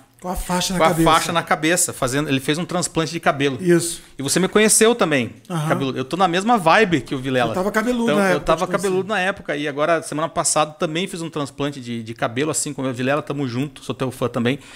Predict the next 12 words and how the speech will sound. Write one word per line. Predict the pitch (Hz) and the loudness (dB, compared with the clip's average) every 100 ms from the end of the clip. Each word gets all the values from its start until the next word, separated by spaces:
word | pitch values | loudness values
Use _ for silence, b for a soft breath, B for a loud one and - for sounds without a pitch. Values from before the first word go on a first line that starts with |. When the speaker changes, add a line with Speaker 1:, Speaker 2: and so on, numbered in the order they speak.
| B | B
Speaker 1:
<laughs> | B 202 180 | B -6 2
Speaker 2:
É, | 135 135 131 127 | 4 6 6 6
<laughs> | - 160 - 156 - - - - - - | 4 2 2 -4 -4 -20 -18 -16 -18 -6
o | |
que | 165 | 0
que | 160 | 2
acontece? | 185 190 - 151 139 - - - | 4 2 2 4 4 2 0 2
É, | 135 135 | 2 4
eu | 143 | 0
vi | 120 151 | -2 -4
você | 180 170 | -6 -6
falando | 151 147 131 151 131 | -2 0 0 0 -4